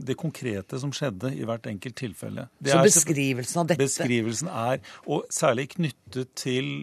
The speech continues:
Speaker 1: navngitte personer, da blir det helt håpløst for oss å formidle det.
Speaker 2: Og det skal vi ikke sende direkte. De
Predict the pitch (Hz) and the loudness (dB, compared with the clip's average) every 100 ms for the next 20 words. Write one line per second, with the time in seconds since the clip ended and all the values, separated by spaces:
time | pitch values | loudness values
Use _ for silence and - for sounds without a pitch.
0 | 160 135 139 143 98 92 98 131 107 147 | -8 -4 0 0 -2 -6 -8 -8 -4 -4
1 | 123 104 113 139 113 120 107 95 95 113 | -4 -4 -4 0 2 2 0 -6 -6 -6
2 | 110 101 139 95 - 101 104 - 113 113 | -6 -6 -6 -6 -8 -10 -10 -8 -6 -6
3 | 127 - 359 131 98 120 101 92 92 101 | -6 -8 -8 -8 -8 -8 -10 -10 -10 -6
4 | 98 101 _ - 165 185 160 - 139 139 | -6 -6 _ -2 4 6 6 2 2 2
5 | 147 143 - - 160 113 113 127 113 123 | 0 -2 -2 -2 0 0 -2 -2 -4 -4
6 | 127 131 156 165 | -4 -2 0 0